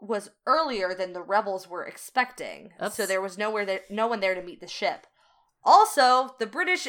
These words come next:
Speaker 1: did in fact already know that that arms shipment was coming,
Speaker 2: Oh, no.
Speaker 1: so they're able to intercept the ship, and they
Speaker 2: Ugh.
Speaker 1: don't. They, the rebels
Speaker 2: All right.
Speaker 1: don't get their, um,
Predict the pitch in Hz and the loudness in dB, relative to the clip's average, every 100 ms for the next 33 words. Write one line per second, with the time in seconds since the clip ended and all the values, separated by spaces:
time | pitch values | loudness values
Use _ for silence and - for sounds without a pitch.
0 | - 494 508 403 370 359 - 330 311 - | -8 -4 0 0 0 0 8 8 8 4
1 | 247 311 311 269 240 269 220 180 175 - | 6 6 6 0 2 6 6 4 2 4
2 | 196 190 196 208 196 233 233 220 220 185 | 4 6 8 8 8 2 0 0 0 -2
3 | 156 175 - 233 190 165 247 269 262 262 | -4 -10 2 2 2 -2 -4 -2 -2 -4
4 | 262 240 226 214 220 233 226 233 196 202 | 0 0 2 0 0 -2 -4 -4 -6 -6
5 | 196 214 190 185 - 196 160 - - _ | -4 -2 -2 -6 -4 -4 -4 -6 -20 _
6 | _ _ - 190 180 165 156 - 175 240 | _ _ -6 -2 -2 -4 -6 -8 -2 2
7 | 247 233 233 226 - 170 156 151 - - | 6 4 2 -8 -10 -10 -10 -12 -16 -14
8 | 143 143 _ - 165 220 208 190 156 - | -12 -14 _ -4 2 6 6 4 0 -10
9 | 135 117 156 _ - 117 143 | -12 -12 -14 _ -10 -10 -12